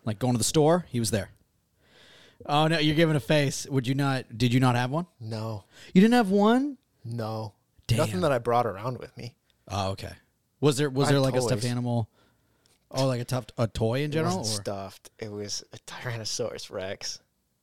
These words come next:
Speaker 1: Really?
Speaker 2: Yeah, I had three Tyrannosaurus Rexes.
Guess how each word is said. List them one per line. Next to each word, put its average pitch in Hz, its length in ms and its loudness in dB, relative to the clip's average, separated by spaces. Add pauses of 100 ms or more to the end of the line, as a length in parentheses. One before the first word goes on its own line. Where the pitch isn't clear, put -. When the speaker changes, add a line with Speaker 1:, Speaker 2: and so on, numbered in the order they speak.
(160)
Speaker 1:
Really? 185 720 2 (140)
Speaker 2:
Yeah, 92 420 -10
I 110 60 -8
had 127 240 -2
three 139 320 -4
Tyrannosaurus 123 720 -2
Rexes. 107 800 -8